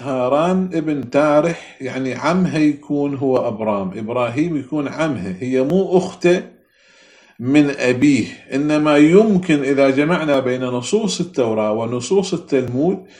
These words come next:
يمكن أن يفهم من كل النصين هي أخت من الأب، فهي سواء كان هو عمها لأنه هو ابن تارح، وهي أيضا خرجت عن تارح بواسطة شخص آخر، فتكون هي أيضا بالأصل بالتارح وهو ابن تارح،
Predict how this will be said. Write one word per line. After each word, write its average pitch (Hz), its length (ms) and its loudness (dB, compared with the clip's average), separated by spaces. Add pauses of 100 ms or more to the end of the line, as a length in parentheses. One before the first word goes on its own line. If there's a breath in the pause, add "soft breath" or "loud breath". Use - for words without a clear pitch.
(460 loud breath)
يمكن 220 640 2
أن 147 220 0
يفهم 143 480 4
من 139 200 0
كل 240 200 -4
النصين 175 680 -2
هي 175 360 0
أخت 208 440 -6
من 185 240 2
الأب، 139 500 0
فهي 165 400 0
سواء 185 400 4
كان 175 320 0
هو 170 220 2
عمها 160 600 0
لأنه 120 320 -4
هو 143 320 2
ابن 151 360 0
تارح، 113 440 2
وهي 175 420 0
أيضا 185 380 0
خرجت 180 680 2
عن 185 360 -4 (160)
تارح 185 400 4
بواسطة 180 600 4
شخص 180 420 0
آخر، 147 360 -2
فتكون 165 540 -2
هي 180 340 2
أيضا 202 280 2
بالأصل 147 520 -2
بالتارح 107 600 -2
وهو 214 300 0
ابن 170 400 0
تارح، 135 520 2